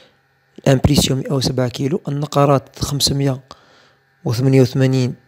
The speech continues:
نقرة، السي بي سي صفر فاصل واحد، لت-، صفر فاصل واحد، يعني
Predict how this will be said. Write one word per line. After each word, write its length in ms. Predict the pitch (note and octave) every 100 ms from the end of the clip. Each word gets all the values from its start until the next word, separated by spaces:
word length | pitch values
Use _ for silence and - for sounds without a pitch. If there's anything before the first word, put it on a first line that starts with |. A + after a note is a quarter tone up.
| _ _ _ - _ _ _ _
نقرة، 400 | C#3+ C3 C#3+ F3+ - _ _ _ _ _ _ _ -
السي 200 | - E3
بي 120 | D3
سي 160 | D3
صفر 280 | C#3 - C3+
فاصل 380 | B2+ - - B2
واحد، 280 | B2 B2 G#3 - - _ _ _ _ _ _ _ _ -
لت-، 500 | C3+ - - - C#3
صفر 200 | - D3+
فاصل 320 | D3 - D3
واحد، 420 | D3 C3+ C#3 B2
يعني 840 | C3+ B2+ B2+ B2+ B2 B2 B2 -